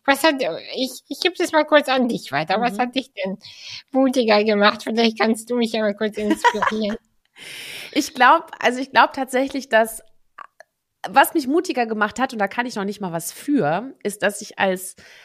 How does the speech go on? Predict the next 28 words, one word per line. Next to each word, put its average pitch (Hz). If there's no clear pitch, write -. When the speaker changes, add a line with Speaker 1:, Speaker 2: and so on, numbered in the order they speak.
Speaker 2:
niederländisches 240
Mädchen 214
nach 202
Deutschland 160
gezogen 151
bin 151
mit 147
meiner 147
Familie 147
und -
da 170
Speaker 1:
Mhm. 196
Speaker 2:
eben 185
wirklich 196
komplett 196
mir 220
einen 214
neuen 196
Freundeskreis 220
aufbauen 208
wollte, 151
musste, 240
wie 180
auch 160
immer 202
man 180
das 175
jetzt -